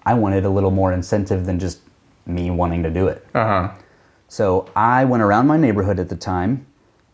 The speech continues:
Speaker 1: and I got pledges per mile for cancer.
Speaker 2: Okay.
Speaker 1: Um, and I partnered with the cancer, the local cancer chapter,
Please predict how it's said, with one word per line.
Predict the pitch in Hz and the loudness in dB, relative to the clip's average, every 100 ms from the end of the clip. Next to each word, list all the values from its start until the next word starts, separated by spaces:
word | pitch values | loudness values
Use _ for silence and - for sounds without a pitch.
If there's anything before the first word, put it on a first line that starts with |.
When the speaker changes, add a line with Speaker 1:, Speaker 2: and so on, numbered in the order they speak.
| - | -10
Speaker 1:
and | 101 92 92 | -4 -2 0
I | - 98 | 0 0
got | 101 95 - | 2 -2 -2
pledges | - 123 113 110 101 | 0 2 2 0 -2
per | 98 - 120 | -4 0 0
mile | 104 98 95 101 82 - 95 _ _ _ _ _ _ | 2 0 0 0 -2 -4 -10 _ _ _ _ _ _
for | - - 101 95 92 90 95 - | -12 -2 2 4 4 4 0 -2
cancer. | 165 175 - - - - - | 0 0 -2 -8 -10 -10 -6
Speaker 2:
Okay. | 104 95 | -2 -2
Speaker 1:
Um, | 87 90 85 87 | 0 0 0 0
and | 92 | 0
I | |
partnered | - 107 98 95 | 0 0 0 0
with | 92 - | -2 -2
the | 98 90 87 87 | 0 2 2 -2
cancer, | - 95 92 95 90 85 87 _ - | -4 -4 -2 0 0 0 -4 _ -8
the | 92 | -2
local | 90 90 90 | 0 0 -2
cancer | 87 90 82 85 | -6 -6 -6 -6
chapter, | - 76 - 82 | -4 -6 -4 -8